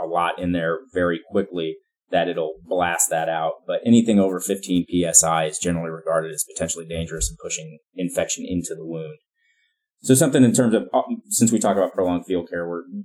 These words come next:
generally talking about an austere setting. Something that gives you a general sense of it is, is around nineteen gauge, which is a rare catheter. So around a twenty gauge catheter with a thirty-five milliliter syringe will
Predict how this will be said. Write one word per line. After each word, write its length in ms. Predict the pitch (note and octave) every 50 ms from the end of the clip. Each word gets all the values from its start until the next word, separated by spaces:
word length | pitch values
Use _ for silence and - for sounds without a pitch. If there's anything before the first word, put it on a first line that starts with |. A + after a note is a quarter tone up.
| _ -
generally 320 | G2+ G#2 G2 F2+ F2 E2+
talking 240 | - F2+ E2+ E2+ E2+
about 200 | E2 E2 E2 E2
an 80 | E2
austere 380 | E2 E2+ E2 - - F2 E2+ E2
setting. 420 | - - F2+ F2 E2 E2 E2 E2 _ _ _ _ _ _ _ _ _ _ _ _ -
Something 200 | B2+ B2+ B2+ A2+
that 60 | G2+
gives 160 | G#2 G#2+ G2 G2
you 100 | G2+ F2+
a 40 |
general 340 | D#2+ G2+ G2 F#2+ F#2 F2 E2+
sense 340 | - - - F#2+ F#2 F2 -
of 100 | F2+ E2
it 100 | E2 D#2+
is, 180 | E2 D#2+ E2+ -
is 320 | C#2+ F#2 F2 E2+ - -
around 280 | - G#2+ G#2+ G#2 G2+ G2
nineteen 420 | G2 F#2+ F#2+ F#2 - F#2+ F2+ F2+
gauge, 220 | F2+ F2 E2+ E2+ -
which 140 | - - -
is 100 | - D#2+
a 40 | D#2+
rare 220 | E2 E2 D#2+ D#2 - -
catheter. 300 | D#2+ D#2+ - E2 E2 E2
So 140 | - - F2+
around 160 | F#2 F#2+ F#2
a 60 | F2
twenty 240 | - - A2+ G#2 G#2
gauge 260 | F2+ F#2 F2+ F2 F2 -
catheter 540 | - F2 E2+ E2+ - F2+ E2+ E2+ E2+ E2+ - _ _ _ _ _ -
with 160 | - F#2 -
a 100 | F2+ F2+
thirty-five 460 | - G2+ G2+ F#2+ F#2 - F#2 F2+ F2+
milliliter 460 | F#2 F#2 F2+ F2+ F2 F2 F2 F2 F2 D#2+
syringe 460 | - - E2+ F2 F2 E2+ E2+ E2 - - -
will 200 | F#2+ E2+ E2